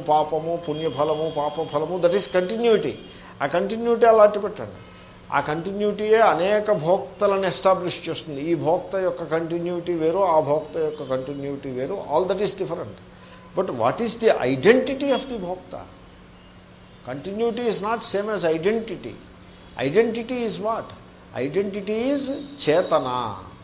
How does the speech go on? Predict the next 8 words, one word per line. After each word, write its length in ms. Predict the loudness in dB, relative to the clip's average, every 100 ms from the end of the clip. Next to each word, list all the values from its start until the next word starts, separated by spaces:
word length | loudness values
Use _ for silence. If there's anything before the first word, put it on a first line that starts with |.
| -20 -20 -20 -20 -16 -4
భోక్త 520 | -4 -2 -6 -6 -2
చేతనుడు. 680 | -2 0 -2 -2 -8 -14 -20 -20 -20 -20 -8
భోక్త 440 | -2 -2 0 0 2
చేతనుడా, 460 | 2 0 -2 0
జడుడా? 600 | 0 2 0 2 2 0 -4 -18 -20 -20 -18 -4
చేతనుడు. 440 | -2 -2 -4 -6 -12 -18 -20 -20 -20 -20 -20 -20 -20 -20 -20 -10 -2
ఏ, 180 | -2 0 2
తర్వాత 520 | 6 8 6 0